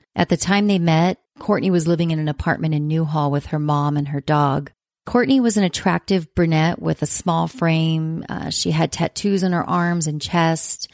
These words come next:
She was twenty-five years old, almost half Rob's age. Rob was forty-nine years old at the time. He lived in an apartment right across the street from Courtney and her mom.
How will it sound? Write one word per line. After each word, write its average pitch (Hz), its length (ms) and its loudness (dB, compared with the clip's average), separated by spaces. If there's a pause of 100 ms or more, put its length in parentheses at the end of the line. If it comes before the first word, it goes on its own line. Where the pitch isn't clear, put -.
(320)
She - 200 -2
was 165 200 0
twenty-five 190 480 0
years 175 240 0
old, 156 440 2
almost 147 320 -2
half - 600 -2
Rob's 143 340 0
age. - 420 -6 (600)
Rob 185 260 4
was 185 160 0
forty-nine 175 520 2
years 165 200 0
old 156 180 2
at 160 120 -2
the 156 60 -2
time. 156 580 0
He 170 200 0
lived 190 200 2
in 180 80 2
an 165 100 0
apartment 156 480 -2
right 160 160 0
across 160 300 -2
the 147 80 -6
street 156 320 -4
from 147 180 -4
Courtney 151 420 -2
and 143 120 -2
her 143 100 -4
mom. 147 480 -4